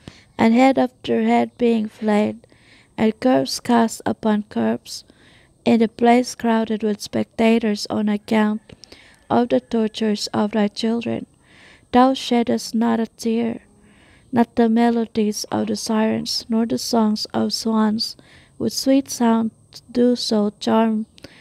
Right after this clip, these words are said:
the hearer's ears. It sounded the voices of the sons, speaking to the mother from amid the torments. How many and how great were the tortures with which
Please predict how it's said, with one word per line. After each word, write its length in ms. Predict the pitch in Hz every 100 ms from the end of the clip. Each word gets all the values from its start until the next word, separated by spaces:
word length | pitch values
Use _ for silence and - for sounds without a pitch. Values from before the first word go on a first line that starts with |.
| - _
the 140 | - 214
hearer's 520 | 220 226 220 220 - -
ears. 540 | 226 208 202 208 - - - - - _
It 120 | 233
sounded 600 | - - 247 247 226 214
the 100 | 220
voices 640 | 208 220 233 240 233 - -
of 220 | 226 214
the 100 | 220
sons, 720 | - 220 220 220 151 - - - - - _
speaking 560 | - - 247 - 233 214
to 140 | 220
the 180 | 220 208
mother 480 | 208 220 233 214 208
from 300 | - 220 214
amid 380 | 208 220 220
the 100 | 226
torments. 800 | 220 - 220 226 220 233 - - - _ - - - - - -
How 240 | 269 277
many 420 | 277 240 233 233
and 180 | - 220
how 260 | 214 233 240
great 480 | 226 226 220 220 226
were 100 | 214
the 120 | 220
tortures 680 | - 233 240 - 220 208 -
with 180 | 208
which 380 | 214 214 220 -